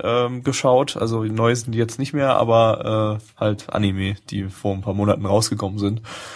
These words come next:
Ähm, heute wieder mit Gast, äh, diesmal nicht der Xamuel, sondern der Zetsu von, äh, N S W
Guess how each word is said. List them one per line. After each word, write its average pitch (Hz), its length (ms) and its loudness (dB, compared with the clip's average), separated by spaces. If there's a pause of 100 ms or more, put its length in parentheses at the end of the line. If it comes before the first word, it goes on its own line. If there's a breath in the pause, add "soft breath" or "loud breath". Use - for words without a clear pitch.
(240 loud breath)
Ähm, 104 580 0 (100)
heute 185 220 0
wieder 185 120 2
mit 160 140 0
Gast, - 520 0
äh, 139 200 -2
diesmal 147 260 -4
nicht 156 240 -6
der 139 160 2
Xamuel, 143 760 0 (340 loud breath)
sondern 143 460 4
der 131 300 4
Zetsu - 580 -4
von, 120 520 0
äh, 113 460 2
N 131 160 2
S 120 340 0
W 113 360 4